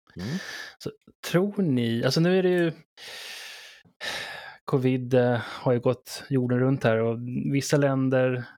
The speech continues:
Speaker 2: kör ju som Australien, har varit väldigt hårda och låser in folk, eh, i, eh, princip covid-läger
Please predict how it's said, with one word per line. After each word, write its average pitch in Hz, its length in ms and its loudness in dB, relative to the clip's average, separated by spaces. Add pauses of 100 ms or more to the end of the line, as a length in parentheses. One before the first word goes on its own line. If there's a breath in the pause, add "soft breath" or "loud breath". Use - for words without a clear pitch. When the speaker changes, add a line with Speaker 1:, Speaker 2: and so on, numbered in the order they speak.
(120)
Speaker 2:
kör 127 180 4
ju 123 80 2
som 127 160 0
Australien, 135 600 2
har 127 80 2
varit 120 220 -2
väldigt 139 320 2
hårda 143 440 2
och 139 180 2
låser 139 340 0
in 143 140 2
folk, 135 500 -2
eh, 123 180 0 (1300 loud breath)
i, 113 220 0
eh, 113 180 -2 (520)
princip 131 340 0
covid-läger 123 960 2